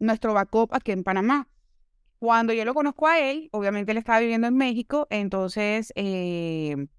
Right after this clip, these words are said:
como yo tenía que estar en Panamá, ¿sabes? Pues se, se concretó la idea de que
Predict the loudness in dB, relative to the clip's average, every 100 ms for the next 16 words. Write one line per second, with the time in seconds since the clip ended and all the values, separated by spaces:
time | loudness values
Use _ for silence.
0 | _ _ -6 -2 0 -2 -2 -2 -2 -2
1 | -2 0 0 2 2 2 2 0 -6 _
2 | _ _ _ -6 0 0 0 -4 -4 -4
3 | -4 -8 -14 -6 -6 -4 -6 -4 -2 -4
4 | -2 -2 0 0 0 0 0 -2 -4 -4
5 | -4 -2 -2 -2 -2